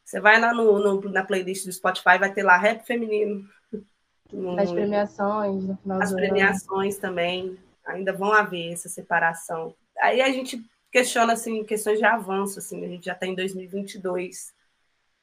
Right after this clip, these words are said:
Speaker 1: e a gente ainda não, não tem ainda um parâmetro de que o cenário vai mudar, ou, ou seja,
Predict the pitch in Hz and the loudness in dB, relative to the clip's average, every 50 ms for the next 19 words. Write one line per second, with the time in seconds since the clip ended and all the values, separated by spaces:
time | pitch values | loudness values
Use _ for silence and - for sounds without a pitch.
0 | _ - 196 190 190 190 190 190 190 190 190 190 196 196 196 - 202 208 202 220 | _ -8 -6 -4 -2 0 2 2 2 2 0 0 -4 -6 -2 0 0 0 2 0
1 | 220 233 262 285 277 - - 233 226 233 247 277 - - 240 233 247 269 262 233 | 0 0 -2 -4 -6 -8 -10 -8 -6 -6 -6 -6 -4 -2 0 0 0 0 2 4
2 | 220 214 214 202 202 196 196 202 190 190 196 190 190 190 190 196 180 170 - - | 4 4 4 2 0 2 6 6 8 8 6 4 -2 -4 -6 -8 -10 -12 -12 -10
3 | - 196 190 190 - 185 180 175 170 175 180 175 175 180 185 190 196 208 190 180 | -6 -6 -6 -6 -6 -4 0 0 0 0 0 -2 -4 -6 -4 -4 -6 -6 -4 -2
4 | 170 165 165 165 156 - - _ _ - 190 180 180 175 175 180 175 - 180 180 | 0 0 0 0 -2 -4 -10 _ _ -12 -10 -10 -10 -10 -12 -16 -16 -14 -12 -12
5 | 180 180 - - - 185 175 175 170 165 170 170 170 | -12 -12 -12 -12 -10 -10 -10 -10 -8 -8 -10 -10 -10